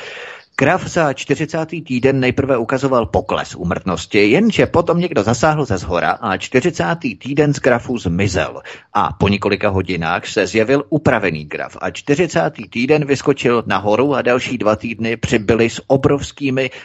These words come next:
raketovými nárůsty zemřelých. Aby to asi sedělo a souhlasilo s mediálním narrativem o smrtnosti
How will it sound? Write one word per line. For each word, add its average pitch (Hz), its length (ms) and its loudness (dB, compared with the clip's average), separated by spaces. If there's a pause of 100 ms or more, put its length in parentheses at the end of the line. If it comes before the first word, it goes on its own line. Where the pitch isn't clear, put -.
(120)
raketovými 120 580 0
nárůsty 107 500 -2
zemřelých. 104 680 0 (320)
Aby 98 160 2
to 110 160 2
asi 101 200 -2
sedělo 101 460 0
a 92 60 -2
souhlasilo 104 560 0
s - 80 -14
mediálním 95 500 2
narrativem 110 580 2
o 107 120 -6
smrtnosti 110 680 -4